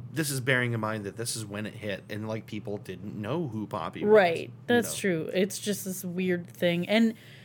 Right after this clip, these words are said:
Speaker 2: that is the way she talks. Like,
Speaker 1: Yeah. It's
Speaker 2: it
Speaker 1: like
Speaker 2: is. I could totally see someone thinking it's Uncanny Valley.
Speaker 1: Right. 'Cause I've seen, like, a, a handful of videos of, like,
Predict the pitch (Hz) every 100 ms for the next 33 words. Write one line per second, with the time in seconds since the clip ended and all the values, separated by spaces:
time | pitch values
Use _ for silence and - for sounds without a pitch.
0 | - 269 294 359 349 302 294 262 247 208
1 | 320 226 - - 175 170 - - - -
2 | - 113 120 139 98 - - - 131 -
3 | 247 247 254 247 220 - 208 208 202 -
4 | 208 196 185 165 180 160 170 160 160 165
5 | 160 156 156 160 151 160 151 151 156 156
6 | 113 104 95 - _ _ _ - 165 180
7 | 208 208 175 - 147 123 143 139 135 123
8 | 156 156 143 139 117 110 127 143 151 123
9 | 107 101 95